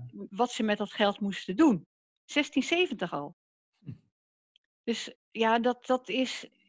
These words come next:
Speaker 1: de, de, dus die ongelijkheid binnen die kapita-, ik denk ook binnen de kapitalistische groep zal ook enorm zijn toegenomen. Ja, je, we hebben te weinig gegevens daarover, maar dat, dat,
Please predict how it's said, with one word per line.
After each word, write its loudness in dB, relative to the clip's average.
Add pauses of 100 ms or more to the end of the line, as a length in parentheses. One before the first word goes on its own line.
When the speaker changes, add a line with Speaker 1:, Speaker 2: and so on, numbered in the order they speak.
(220)
Speaker 1:
de, -12
de, -2
dus -2
die -4
ongelijkheid 4
binnen 2
die -2
kapita-, 2
ik 2
denk 6
ook 4
binnen 4
de 0
kapitalistische 0 (540)
groep 2
zal 2
ook 6
enorm 4
zijn -4
toegenomen. -2
Ja, 2
je, 2
we -6
hebben -4
te -4
weinig 2
gegevens -2
daarover, -2
maar -2
dat, -12
dat, -12